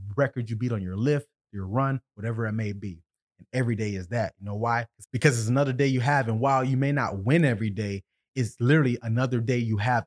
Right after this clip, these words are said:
extra to all the other days you've made it through. So it's not to be happy-go-lucky, like you automatically win 'cause you made it to this day, but at least get you the chance to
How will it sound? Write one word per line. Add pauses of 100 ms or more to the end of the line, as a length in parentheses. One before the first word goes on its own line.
extra
to
all
the
other
days
you've
made
it
through. (200)
So
it's
not
to
be
happy-go-lucky,
like
you
automatically
win
'cause
you
made
it
to
this
day, (260)
but
at
least
get
you
the
chance
to